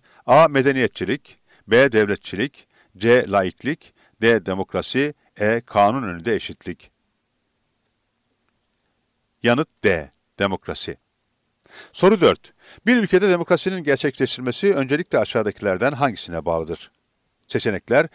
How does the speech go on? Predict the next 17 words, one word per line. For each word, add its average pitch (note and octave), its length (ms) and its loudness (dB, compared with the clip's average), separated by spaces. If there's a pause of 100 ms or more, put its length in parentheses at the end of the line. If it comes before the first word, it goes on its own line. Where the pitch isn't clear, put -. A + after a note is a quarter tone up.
(180)
A. C3 260 6
Halkçılık C#3+ 420 2
ve D3 80 0
medeniyetçiliğe, G2+ 800 -2 (480)
B. D3 220 6
Laiklik C3+ 460 2
ve A#2+ 80 2
devletçiliğe, F#2 720 -2 (540)
C. C#3 220 6
Cumhuriyetçilik D#3 580 -2
ve C3 100 0
inkılapçılığa, G#2 800 -2 (480)
D. C3 280 4
Bağımsızlık C#3+ 560 0
ve D#3 60 0
milli C3 280 0
egemenliğe, F2 720 -2